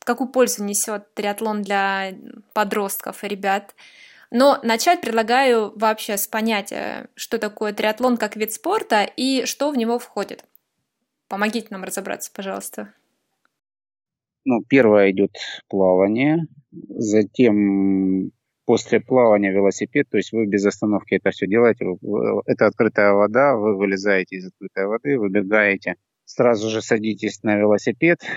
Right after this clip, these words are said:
Speaker 2: и, э, едете. Едете, после велосипеда спрыгиваете. Тоже это все быстро, время не останавливается, бежите.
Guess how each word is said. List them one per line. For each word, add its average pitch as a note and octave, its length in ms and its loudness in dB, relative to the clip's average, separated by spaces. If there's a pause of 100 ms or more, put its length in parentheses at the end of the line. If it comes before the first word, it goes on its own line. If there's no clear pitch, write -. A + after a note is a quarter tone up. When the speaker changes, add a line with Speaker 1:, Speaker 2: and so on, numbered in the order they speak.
(640)
Speaker 2:
и, D3 180 2
э, C#3+ 840 6
едете. G2 640 0 (340)
Едете, F3 640 0
после B2 400 2
велосипеда G#2+ 640 2
спрыгиваете. F#2+ 720 0 (720)
Тоже G2+ 280 2
это F#2+ 160 0
все - 160 -2
быстро, B2+ 320 0
время F#2+ 260 2
не F#2 120 0
останавливается, A#2 840 -2
бежите. F2 500 -4